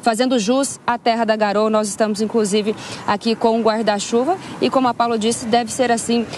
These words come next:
o dia todo. Nós estamos, Colombo, em frente ao cemitério do Araçá, pra ver como que tá a situação por aqui. A gente esteve ontem aqui na rua Monsenhor Alberto Pequeno, onde o muro desabou. E ontem, aqui toda a região estava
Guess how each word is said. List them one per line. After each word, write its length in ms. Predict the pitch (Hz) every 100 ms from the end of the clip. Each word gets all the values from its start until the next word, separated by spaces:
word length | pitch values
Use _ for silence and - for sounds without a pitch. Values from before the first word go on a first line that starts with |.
| - -
o 100 | -
dia 260 | 220 214 277
todo. 280 | 214 156 180
Nós 240 | 285 403
estamos, 520 | 240 - 240 214 170
Colombo, 380 | - 185 165 170 -
em 100 | 294
frente 540 | - 240 233 269 -
ao 240 | - 233 240
cemitério 680 | - 254 247 240 208 220
do 300 | 240 180 233
Araçá, 540 | 240 247 240 - 196 202 - - -
pra 120 | 269
ver 100 | 285
como 240 | 320 370
que 100 | 440
tá 220 | 403 262
a 40 | 277
situação 680 | - 320 311 285 - 254 254
por 200 | - 277
aqui. 180 | 285 226
A 60 |
gente 240 | 208 262 294
esteve 520 | - 240 254 190 156 - - - - -
ontem 320 | 214 208 208 190
aqui 240 | 170 220
na 120 | 220
rua 260 | 190 202 202
Monsenhor 560 | 208 247 - 233 214
Alberto 420 | 208 196 185 175 -
Pequeno, 460 | 240 - 202 220 - - - -
onde 400 | 240 269 247 320 -
o 100 | 311
muro 320 | 262 262 285
desabou. 500 | 240 269 349 233 147 -
E 120 | 381
ontem, 400 | 294 302 269 185 - - -
aqui 380 | - 233 247 277
toda 240 | 262 226
a 20 |
região 440 | 214 220 226 269 320
estava 600 | - 359 - 269 269 311